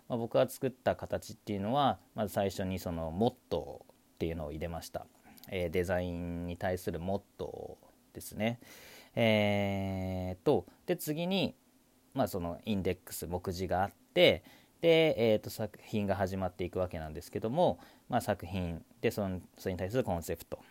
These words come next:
で、別案のラフ、で、えーっと、それを、まあ、いろんな作品で繰り返していって、で、えーと、最後の最後に、まあ、そのデザインっていうものに対する、まあ、っていうか、まあ、なんていうかな、自分の仕事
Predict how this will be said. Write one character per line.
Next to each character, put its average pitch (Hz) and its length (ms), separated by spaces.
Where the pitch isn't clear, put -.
で、 117 260
別 98 320
案 87 160
の 117 120
ラ 90 120
フ、 92 320
で、 143 1000
え - 40
ー - 40
っ - 20
と、 107 160
そ 104 140
れ 101 80
を、 98 120
ま 80 280
あ、 - 20
い 104 40
ろ 87 120
ん 82 60
な 82 40
作 87 240
品 87 80
で 85 80
繰 92 120
り 92 100
返 92 180
し 90 100
て - 140
い - 40
っ - 20
て、 - 420
で、 147 420
え 113 40
ー 104 40
と、 110 80
最 160 220
後 160 100
の 170 80
最 170 200
後 165 80
に、 180 280
ま 92 140
あ、 87 40
そ - 120
の 85 120
デ 92 180
ザ 120 180
イ 135 200
ン 135 100
っ - 20
て 131 160
い 127 40
う 123 40
も 127 140
の 123 140
に 98 100
対 90 240
す - 160
る、 80 260
ま 107 120
あ、 - 20
っ 80 60
て - 80
い 95 40
う - 20
か、 - 100
ま 76 220
あ、 - 140
な 92 80
ん 85 60
て 85 60
い 82 40
う - 20
か 82 60
な、 85 80
自 92 160
分 170 160
の 175 80
仕 160 140
事 151 400